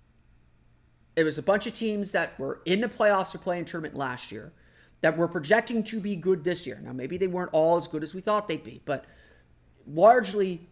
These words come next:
good teams. And we thought this was going to be the trouble spot. This was going to be the part of the season that determined whether the Magic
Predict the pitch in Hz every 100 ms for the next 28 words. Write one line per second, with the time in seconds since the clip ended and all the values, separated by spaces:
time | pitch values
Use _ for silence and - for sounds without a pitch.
0 | - 151 190 170 170 - - - - _
1 | _ _ _ _ _ _ _ _ _ _
2 | _ _ _ _ _ _ - - 180 180
3 | 226 226 226 214 214 196 226 185 208 196
4 | 180 175 170 170 156 156 139 156 202 190
5 | 208 202 202 - 165 165 165 160 151 151
6 | 202 - 202 202 180 165 165 156 151 156